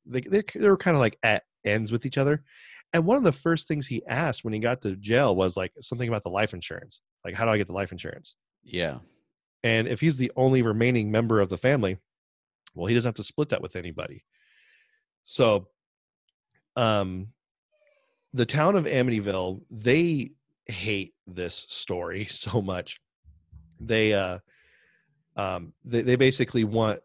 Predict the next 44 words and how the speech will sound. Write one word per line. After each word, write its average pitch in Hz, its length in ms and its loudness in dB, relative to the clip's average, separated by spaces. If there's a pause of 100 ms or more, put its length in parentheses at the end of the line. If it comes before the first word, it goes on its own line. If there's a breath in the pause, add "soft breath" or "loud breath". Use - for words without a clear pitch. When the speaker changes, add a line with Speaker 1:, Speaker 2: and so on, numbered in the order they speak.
Speaker 1:
like, 98 320 -2
the, 98 540 -6
uh, 90 320 -6 (640)
when 120 160 0
people 123 240 0
go 110 160 2
there 110 180 4
to, 104 120 0
like, 98 200 -4
try 113 160 -2
to, 107 80 0
like, 95 300 -4 (800 soft breath)
ask, 113 280 0
talk 113 180 0
about, 113 180 2
they, 117 120 2
they 113 240 2
will 104 120 2
not 92 240 -6
talk 131 300 0
about 147 260 4
it. 165 140 4 (1200)
Um, 95 540 -2
they 104 240 0
won't 110 160 0
even 101 180 -2
tell 110 140 -4
people 101 180 -4
where 90 80 -4
the 87 100 -6
house 123 340 -2
is. 120 360 0 (720 soft breath)
Uh, 101 360 0 (180)
there's 113 200 -2
at 107 100 -10
times 131 360 -2
where 120 100 2
the 104 80 4
house 131 240 -2
has 113 140 -4
come 131 200 -4
up - 160 -2
for 98 120 -12
sale, 107 540 0